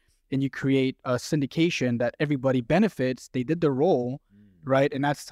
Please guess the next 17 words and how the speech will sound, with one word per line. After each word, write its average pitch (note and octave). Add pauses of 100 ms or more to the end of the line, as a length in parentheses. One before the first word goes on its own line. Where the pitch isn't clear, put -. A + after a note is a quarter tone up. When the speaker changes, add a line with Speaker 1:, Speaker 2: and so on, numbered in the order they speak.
(120)
Speaker 1:
that C#3+
was C#3
one, D3
our C#3
first -
deal, D#3
right? B2+
Speaker 2:
Right. G#2
Speaker 1:
Bought A#2
a B2
three D3+
point C3
eight C3
million C3
dollar A#2+ (120)
building C#3
with B2+